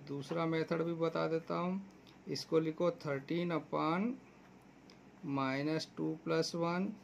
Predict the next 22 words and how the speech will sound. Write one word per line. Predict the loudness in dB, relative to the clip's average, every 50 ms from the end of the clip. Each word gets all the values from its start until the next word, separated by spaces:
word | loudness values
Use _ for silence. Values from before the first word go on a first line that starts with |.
| -18 -20 -20 -20 -20 -20 -20 -20 -20 -20 -20 -20 -20 -20 -20 -20 -10 -4 -4
तो | 0
ये | 2 4 6
हो | 6 6
जाएगा | 6 6 6 4 4 4 2 2 0 -2
thirteen | -2 0 0 0 -2 -2 -2 0 0 2 2 2
by | 2 2 2 4 4 2 2 2 0 -2 -6 -12 -18 -20 -8 -4 -2
minus | 0 0 0 0 0 2 2 0 0 -2 -2 -2
one, | 0 2 2 2 0 -2 -4 -10 -20 -20 -20 -20 -20 -16 -8 -4
और | 0 0 2 2
ये | 2 2 4 4 4 4
minus | 4 4 4 4 4 4 4 2 2 0 0 0
one | 0 0 0 0 -2 -4 -4 -4 -4
standard | -4 -2 0 2 4 4 4 4 4 2 2
form | 2 2 2 2 2 2
में | 0 0 0
क्या | 2 2 2 2 2
चला | 2 0 0 2 2
जाता | 2 2 0 0 0 2
है, | 2 2
ऊपर। | 0 -2 -4 -6 -4 0 2 4 4 4 2 -4 -8 -16 -20 _ _ -6
देखिए | -4 -2 -2 0 -2 -2
बच्चों, | -2 -4 -6 -12 -14